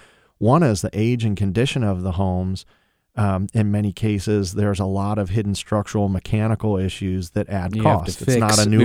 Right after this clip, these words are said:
Speaker 2: before
Speaker 1: home.
Speaker 2: you can even get to
Speaker 1: Yeah.
Speaker 2: the new part. Yeah.
Speaker 1: There's also special care in some cases you have to take with historical structures that the Planning Commission requires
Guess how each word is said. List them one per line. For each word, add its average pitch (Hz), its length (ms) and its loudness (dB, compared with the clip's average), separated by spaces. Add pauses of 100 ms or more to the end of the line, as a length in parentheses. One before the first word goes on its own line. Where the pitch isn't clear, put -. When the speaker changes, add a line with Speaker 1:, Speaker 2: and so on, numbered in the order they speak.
(100)
Speaker 2:
before 120 160 8
Speaker 1:
home. 123 120 8
Speaker 2:
you 92 80 6
can 147 200 2
even 127 340 2
get 117 360 -2
to 127 140 2
Speaker 1:
Yeah. 110 80 6
Speaker 2:
the 120 80 4
new 123 80 2
part. 85 400 -2
Yeah. 101 140 2
Speaker 1:
There's 117 180 6
also 117 260 4
special 107 400 0
care 107 400 2
in 107 100 0
some 101 220 -2
cases 101 400 -4
you 104 80 -2
have 101 160 -2
to - 80 -10
take 120 300 -2
with 107 100 0
historical 98 560 -2
structures 98 640 -4
that 107 160 -4
the 92 220 0
Planning 107 420 0
Commission 101 480 -4
requires 95 640 -2